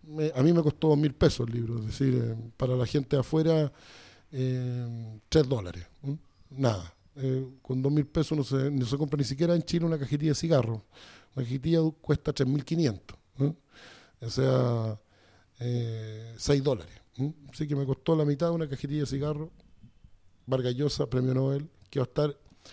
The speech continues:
probablemente s-, luego en Chile. A, a, por desgracia, hacer una actividad política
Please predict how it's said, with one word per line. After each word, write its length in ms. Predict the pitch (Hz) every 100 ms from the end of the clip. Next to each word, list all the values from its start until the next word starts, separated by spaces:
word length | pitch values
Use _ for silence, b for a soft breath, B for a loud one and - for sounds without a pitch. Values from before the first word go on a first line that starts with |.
| b
probablemente 600 | - 139 143 143 139 -
s-, 160 | - 135
luego 380 | 127 156 156 156
en 440 | 139 131 123 123 -
Chile. 360 | 175 160 190 - b b b b 131
A, 300 | 139 139 -
a, 320 | 139 139 143
por 160 | - 139
desgracia, 460 | 151 175 208 240
hacer 320 | 214 - 196 196
una 240 | 185 170
actividad 560 | 156 - - - 165 160
política 640 | 165 185 180 185 190